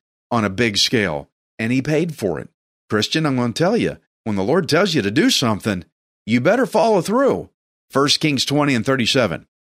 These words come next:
And he found another man and said, 'Strike me, please.' So the man struck him, inflicting a wound.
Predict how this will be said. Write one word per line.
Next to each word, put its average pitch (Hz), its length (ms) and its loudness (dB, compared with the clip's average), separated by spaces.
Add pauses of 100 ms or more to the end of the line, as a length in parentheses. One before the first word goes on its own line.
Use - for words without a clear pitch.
(100)
And 135 220 0
he 185 160 2
found 175 380 2
another 226 400 4
man 107 420 0 (140)
and 135 160 2
said, 139 560 2
'Strike 139 420 0
me, 127 180 2
please.' 120 540 2 (320)
So 196 240 4
the 202 100 4
man 196 300 2
struck 240 400 0
him, 117 400 0 (160)
inflicting 135 680 0
a 196 80 4
wound. 147 480 2